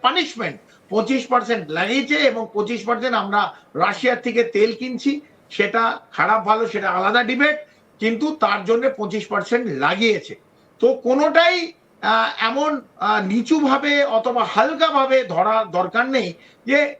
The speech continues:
এটা তো কোনো ব্যাপারই নেই ভারতের কাছে, কিনা ভারতের সঙ্গে ব্যাপার আছে। এই যত ট্যারিফ লাগাচ্ছে মার্কিন যুক্তরাষ্ট্র, মোটেই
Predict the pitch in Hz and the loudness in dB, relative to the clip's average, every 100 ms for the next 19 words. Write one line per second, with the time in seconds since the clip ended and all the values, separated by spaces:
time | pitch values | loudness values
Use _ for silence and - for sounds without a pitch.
0 | _ 285 320 302 285 285 277 220 226 269 | _ 0 2 0 -2 0 2 2 0 0
1 | 269 262 196 180 233 233 247 233 226 214 | 0 0 0 0 0 0 0 0 -2 -4
2 | 226 208 165 202 220 208 208 208 220 160 | -2 -2 -2 -2 -2 -4 -2 0 0 0
3 | 180 190 190 143 143 196 156 - - _ | -2 -2 -2 -2 -4 -6 -6 -8 -16 _
4 | _ _ - 214 185 180 226 226 302 302 | _ _ 0 0 2 0 0 2 2 2
5 | 220 226 277 - 202 226 294 294 269 233 | 0 0 -2 -2 -2 2 0 0 0 0
6 | 226 233 233 214 - 208 196 185 - 254 | 0 -2 -4 -6 -4 -2 -2 -4 0 2
7 | 294 - _ _ 151 208 233 311 339 359 | 2 -6 _ _ 0 2 2 2 4 2
8 | 339 | 0